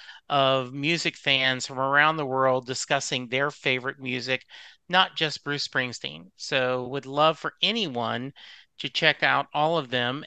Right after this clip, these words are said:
And if you want to talk music,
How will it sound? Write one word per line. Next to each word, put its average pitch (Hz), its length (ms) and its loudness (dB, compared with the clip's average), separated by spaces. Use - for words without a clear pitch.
And 170 640 2
if 147 280 -4
you 175 340 -8
want 190 360 0
to - 100 -2
talk 196 320 0
music, 165 540 -4